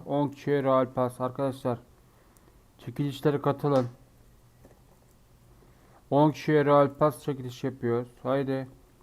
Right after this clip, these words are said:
Yeni sponsorumuz. Ee, şu, o sitede sizi orada bekliyorum arkadaşlar. Herkesi o yeni sistem, e, yeni sayfama bekliyorum. Herkes oraya abone olsun.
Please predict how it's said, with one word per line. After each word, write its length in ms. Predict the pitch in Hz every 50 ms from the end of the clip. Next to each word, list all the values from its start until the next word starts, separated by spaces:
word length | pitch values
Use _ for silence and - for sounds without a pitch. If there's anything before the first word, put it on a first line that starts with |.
| _ _ _ _ _ _
Yeni 240 | - 131 139 151 156
sponsorumuz. 920 | 151 - - - - 151 147 143 131 - - 139 131 127 120 117 120 120 - - - - - - - - - - _ _ _ - _ _ _ - 113
Ee, 540 | 110 110 110 113 113 113 113 113 113 113 - -
şu, 180 | - - - -
o 180 | - 170 180 165
sitede 640 | - - - - 165 156 147 165 165 170 170 - - - -
sizi 460 | 143 - - 147 143 151 160 165 - -
orada 300 | 170 160 156 147 151 143
bekliyorum 460 | 131 123 123 123 - 127 123 123 117
arkadaşlar. 540 | 113 110 113 123 131 131 123 - - 117 107 - - - - - - _ - - - _ _ - - - - -
Herkesi 600 | - 160 180 196 185 - - 170 156 - 165 175
o 160 | 170 165 160 165
yeni 300 | 160 156 156 160 156 151
sistem, 800 | - - - - - - - - - - - 151 151 151 147
e, 40 | 139
yeni 500 | 127 127 127 127 127 127 131 143 156 160
sayfama 560 | 147 - 156 147 127 - - 156 156 170 175 170
bekliyorum. 520 | 170 165 - - 175 165 160 160 165 160 - - - - - -
Herkes 480 | - - 139 151 151 - - 143 123 120
oraya 360 | 113 113 110 117 113 110 -
abone 380 | 110 107 104 110 113 117 123 147
olsun. 600 | 170 190 196 180 170 - - - 170 170 170